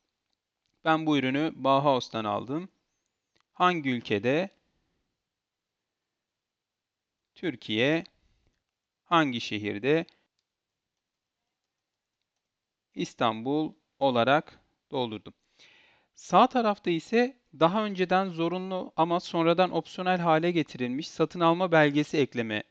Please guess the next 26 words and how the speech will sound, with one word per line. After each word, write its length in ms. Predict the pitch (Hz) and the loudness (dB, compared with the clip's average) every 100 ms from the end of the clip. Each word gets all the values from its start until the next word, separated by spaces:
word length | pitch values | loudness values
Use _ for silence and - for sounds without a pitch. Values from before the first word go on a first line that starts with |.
| _ _ _ | _ _ _
bölümü 320 | 120 110 117 | -4 -4 -4
var. 340 | 147 233 - - - | -2 -2 -4 -12 0
Dilerseniz 760 | 233 170 135 - 143 214 214 | 4 4 4 0 -2 -2 -6
belgeyi 520 | 156 147 165 175 196 | -2 2 2 2 -2
yükle 300 | 190 180 - | -4 -6 -4
kısmıyla 640 | 202 185 - 202 190 131 170 - _ _ _ _ | -6 -6 -12 -8 -2 0 -2 -6 _ _ _ _
almış 380 | 131 151 202 - | 2 2 0 -2
olduğunuz 400 | 190 165 151 151 | 0 0 -2 -2
ürüne 280 | 147 165 170 | -2 0 2
ait 320 | 151 127 135 | 2 2 -2
fatura 480 | - 202 - 156 123 | -6 -6 -2 0 4
veya 260 | 135 123 120 | 6 6 4
fişin 520 | - 185 139 151 185 | 0 -10 -8 -10 -6
bir 140 | 208 | -6
görselini 720 | 151 143 123 - 117 123 170 208 _ _ _ | 0 0 0 -2 -4 -2 -4 -6 _ _ _
buradaki 360 | 214 160 139 147 | -2 0 -2 -4
sayfaya 560 | - 160 139 135 156 - | 0 0 2 2 2 2
ekleyebilirsiniz. 1040 | 151 - 135 156 143 120 - - - _ _ _ _ - | -2 -2 0 0 0 -2 -2 -12 -20 _ _ _ _ 2
Bu 120 | 208 | 6
alan, 400 | 185 180 233 262 226 | 8 8 4 -6 -2
e, 320 | 156 147 147 | 0 2 0
burada 260 | 196 156 147 | 0 2 6
da 60 | |
yazdığı 400 | 147 131 127 120 | 6 6 4 -4
gibi 340 | 117 123 165 175 | -4 -4 -4 0
opsiyonel, 560 | 139 - - 135 131 | 0 0 -4 -2 -2